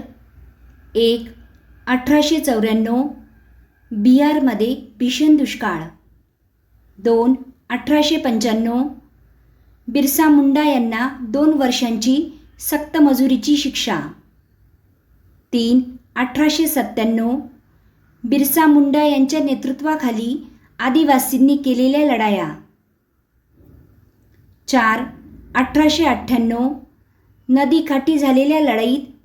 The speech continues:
सुमारे चारशे आदिवासी क्रांतिकारक शहीद. पाच, एकोणावीसशे, बिरसा मुंडा आदिवासींना मार्गदर्शन करीत असताना ब्रिटिश सैन्याचा हल्ला.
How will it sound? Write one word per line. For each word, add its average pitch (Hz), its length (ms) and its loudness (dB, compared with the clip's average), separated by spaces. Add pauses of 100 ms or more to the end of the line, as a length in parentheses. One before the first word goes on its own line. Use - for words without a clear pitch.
(100)
सुमारे 240 800 -2 (340)
चारशे 269 380 0
आदिवासी 285 680 0
क्रांतिकारक 247 760 -2
शहीद. 185 320 -2 (1500)
पाच, 226 380 0 (300)
एकोणावीसशे, 240 960 -2 (800)
बिरसा 277 440 0
मुंडा 294 460 2 (140)
आदिवासींना 285 800 0
मार्गदर्शन 285 720 0
करीत 294 300 0
असताना 240 640 -2 (500)
ब्रिटिश 294 500 2
सैन्याचा 262 520 2
हल्ला. 190 420 -2